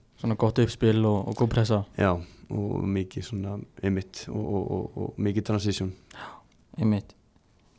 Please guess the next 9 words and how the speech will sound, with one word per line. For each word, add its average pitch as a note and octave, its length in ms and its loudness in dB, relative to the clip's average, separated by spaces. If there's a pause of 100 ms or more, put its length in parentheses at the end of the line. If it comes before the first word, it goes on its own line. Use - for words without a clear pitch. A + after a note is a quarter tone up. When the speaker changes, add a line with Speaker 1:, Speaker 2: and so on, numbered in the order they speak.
(120)
Speaker 1:
Eh, - 400 -10 (480)
hver C3+ 240 0
er C3+ 100 2
svona - 400 -4
sætasti D#3 440 0
sigurinn? D#3+ 440 4 (1400)
Speaker 2:
Sætasti A#2 500 4
sigurinn C3 560 6
er, A#2 540 4